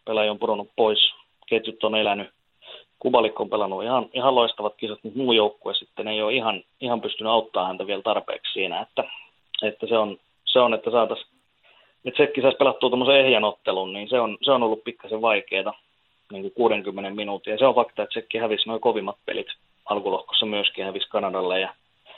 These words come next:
hävisi Sveitsille ja hävisi myöskin sitten, tota, tota sitten, äh, vielä, vielä myöskin Latvialle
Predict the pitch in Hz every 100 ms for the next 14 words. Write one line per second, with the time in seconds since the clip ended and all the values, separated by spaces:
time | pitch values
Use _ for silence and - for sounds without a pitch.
0 | _ - 135 101 147 147 143 135 123 117
1 | - 117 113 110 113 110 101 101 98 -
2 | - 98 - 92 - _ 107 107 95 95
3 | 101 - 98 98 92 - - 107 107 98
4 | 95 - _ 110 120 113 110 - 123 123
5 | - 110